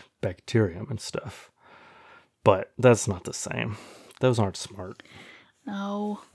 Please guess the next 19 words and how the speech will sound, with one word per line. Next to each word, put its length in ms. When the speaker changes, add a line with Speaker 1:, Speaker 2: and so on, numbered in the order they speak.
Speaker 2:
I 140
know. 400
It's 200
sad. 520
Speaker 1:
Um, 180
and 120
I 40
also 340
read 520
an 120
article 520
on 260
five 460
G 520
and, 460
uh, 360
controlling 600
the 100
weather. 480